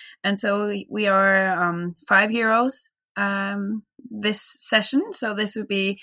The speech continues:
he had a previous session, the first session, uh, this fall, I think. Um, and so this is the second round. And so I'm, I'm really excited about that. Got to have, um, two sessions, um, with, with the team,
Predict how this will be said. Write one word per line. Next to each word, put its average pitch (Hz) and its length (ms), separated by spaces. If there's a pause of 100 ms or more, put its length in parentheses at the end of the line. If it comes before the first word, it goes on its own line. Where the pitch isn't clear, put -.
(380)
he 196 180
had 208 260
a - 100
previous 196 380
session, 254 340
the 220 80
first 190 240
session, 214 400
uh, 185 220
this 180 220
fall, 151 240
I 240 100
think. 285 260 (360)
Um, 190 460
and 196 160
so 190 120
this 185 220
is 196 100
the 185 100
second 175 400
round. 165 400 (300)
And 175 120
so 170 280
I'm, 165 320
I'm 185 100
really 185 220
excited 175 440
about 180 280
that. 185 260
Got 190 280
to 202 100
have, 180 460
um, 175 500
two 226 180
sessions, 220 760 (100)
um, 180 520
with, - 460
with 196 180
the 185 80
team, 240 300